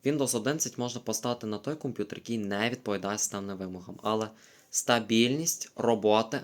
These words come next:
не гарантована. Навіть Microsoft сама каже, якщо ти ставиш Windows одинадцять не на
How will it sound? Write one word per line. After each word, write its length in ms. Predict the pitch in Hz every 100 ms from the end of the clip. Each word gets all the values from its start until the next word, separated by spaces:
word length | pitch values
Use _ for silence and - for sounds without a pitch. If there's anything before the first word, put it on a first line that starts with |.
| -
не 340 | 101 104 110
гарантована. 880 | 117 113 113 110 107 98 95 92 92 - _ _ _ _ _ _ _ _
Навіть 200 | 131 135
Microsoft 460 | 143 139 131 143 -
сама 220 | 104 98
каже, 340 | - 92 92
якщо 220 | 95 -
ти 120 | - 139
ставиш 300 | 135 131 131
Windows 260 | 123 -
одинадцять 480 | 110 120 117 113 -
не 140 | 113
на 160 | 113 107